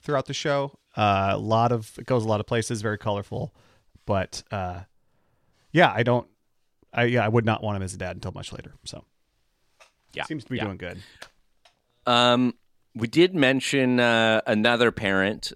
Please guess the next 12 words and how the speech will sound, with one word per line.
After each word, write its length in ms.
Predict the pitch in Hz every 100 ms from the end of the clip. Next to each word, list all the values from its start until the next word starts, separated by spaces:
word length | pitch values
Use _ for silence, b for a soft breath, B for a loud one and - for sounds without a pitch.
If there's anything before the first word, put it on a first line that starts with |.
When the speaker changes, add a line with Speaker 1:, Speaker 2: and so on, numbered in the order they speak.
| -
Speaker 2:
uh, 520 | 92 90 90 90 87 -
uh, 180 | 90
there, 520 | 82 90 87 90 110 - - _
uh, 440 | 104 92 90 90 95
which 320 | 98 95 -
is, 300 | 101 90 -
uh, 360 | 101 98 98 92
Jan 420 | - 120 120 71 -
Levinson 600 | 98 92 95 - 98 95
Gould. 360 | 113 107 - b b b b b _
Oh, 100 | 110
Speaker 1:
Yeah. 200 | 113 180